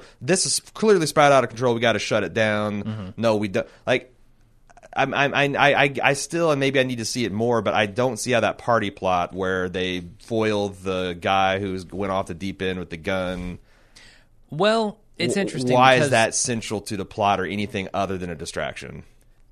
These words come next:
Speaker 2: So, so as I understand it, as, uh, this Shane Car-, Carruth guy has explained it, uh, the germ of this movie was all about trust. So it's really, it's a film about, like,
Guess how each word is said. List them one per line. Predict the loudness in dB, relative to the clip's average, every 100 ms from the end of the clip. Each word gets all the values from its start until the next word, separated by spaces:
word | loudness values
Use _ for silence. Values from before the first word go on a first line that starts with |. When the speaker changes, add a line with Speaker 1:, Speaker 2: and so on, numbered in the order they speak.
| -10
Speaker 2:
So, | -2 0 0 -6 _ -20 _ _ _ _
so | -2 0 2 0
as | -4 -4 -2 2
I | 2
understand | 0 -4 -2 0 0
it, | 0
as, | 0 0 0 -4 -14
uh, | -12 -6 -4 -2 -2 -4
this | -6 -8 -10 -20 -16
Shane | -6 -4 -2 -4 -6
Car-, | -8 -10 -12 -12
Carruth | -6 -4 -4 -2
guy | -2 -2
has | -4 -8 -10
explained | -12 -12 -6 -4 -2 -2
it, | -4 -6 _ _ _ _ -16 -6
uh, | -2 0 -2
the | -4
germ | -2 0 2
of | 0
this | -2 -2
movie | -4 -2 -2
was | 2 0 0 -4
all | -4 -4
about | -6 -10
trust. | -14 -10 -10 -10 -18 -18 -20 _ -10
So | -8
it's | -8 -6
really, | -2 0 2 0 -2 -10 -20 _ _ -8
it's | -6 -6
a |
film | -4 -2 0 0
about, | 4 4 4 2
like, | 0 -2